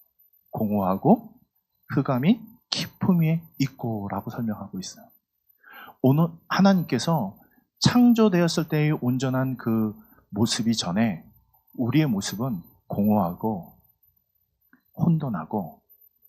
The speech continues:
깊은 흑암에 있는 모습들이에요. 이게 우리의 모습인 거예요.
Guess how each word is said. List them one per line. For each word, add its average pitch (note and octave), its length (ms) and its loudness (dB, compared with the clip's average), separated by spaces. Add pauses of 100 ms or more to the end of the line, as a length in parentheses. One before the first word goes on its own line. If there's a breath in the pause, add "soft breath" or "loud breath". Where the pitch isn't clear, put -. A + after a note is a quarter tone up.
(280)
깊은 - 540 -2
흑암에 D#3 440 -4
있는 A2+ 360 -6 (160)
모습들이에요. - 560 -10 (640)
이게 D3 160 0
우리의 C#3+ 260 2
모습인 A2 400 -6
거예요. D#2 240 -14